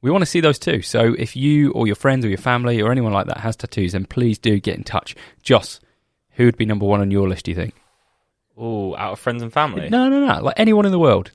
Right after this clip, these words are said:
Speaker 2: Anyone in the world.
Speaker 1: Say someone you know who might have tattoos, and you'd be like, "Let's set the bar high," because the people that are listening now, they're gonna be like, "Yes, we remember when Joss said this person,
Speaker 2: How
Speaker 1: and
Speaker 2: high?
Speaker 1: it happened."
Speaker 2: How high?
Speaker 1: Fucking go as high as you want, mate.
Speaker 2: The Rock.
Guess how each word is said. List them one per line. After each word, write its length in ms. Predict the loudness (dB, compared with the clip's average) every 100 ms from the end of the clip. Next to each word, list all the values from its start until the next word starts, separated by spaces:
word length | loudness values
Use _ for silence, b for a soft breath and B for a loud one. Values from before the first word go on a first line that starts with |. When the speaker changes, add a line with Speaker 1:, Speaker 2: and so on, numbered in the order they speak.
| -6
Speaker 2:
Anyone 480 | -6 -4 -4 -6
in 60 | -6
the 80 | -4
world. 340 | -2 -2 -4
Speaker 1:
Say 180 | -2 -2
someone 280 | 0 -2 0
you 80 | 2
know 200 | 2 2
who 140 | 2
might 240 | 2 0
have 160 | -2 -6
tattoos, 400 | -6 -6 -4 -4
and 40 |
you'd 80 | -4
be 60 | -2
like, 200 | -2 -2 _ _ _ _ _ _ _ _
"Let's 220 | 0 0
set 240 | 2 -2 0
the 80 | 2
bar 240 | 4 4
high," 340 | 4 2 0 -6 b b b
because 220 | -6 -4 -2
the 80 |
people 280 | -2 -2 0 0
that 100 | 0
are 40 |
listening 340 | -2 -2 -2
now, 340 | 2 2 2 -2 b b b -12
they're 100 | -8
gonna 120 | -4
be 100 | 0
like, 160 | 0 0
"Yes, 360 | -4 -4 -6 -10
we 200 | 0 2
remember 340 | 2 2 2 0
when 240 | -2 -4
Joss 240 | 0 -2 0
said 300 | -2 -2 -6 _ _ _
this 320 | -10 -2 -2
person, 480 | -2 -6 -4 -8 -10 -14 -6
Speaker 2:
How 180 | -4
Speaker 1:
and 80 | 0
Speaker 2:
high? 180 | 2 0
Speaker 1:
it 60 | -2
happened." 420 | -6 -8 -10 -14 _
Speaker 2:
How 220 | -6 -6
high? 300 | -4 -6 -6 _
Speaker 1:
Fucking 400 | -4 -4 -2 0
go 160 | 2
as 100 | 2
high 160 | 4 4
as 40 | 4
you 100 | 4
want, 120 | 2
mate. 320 | -2 -6 0
Speaker 2:
The 120 | 2
Rock. 480 | 4 2 2 -4 -18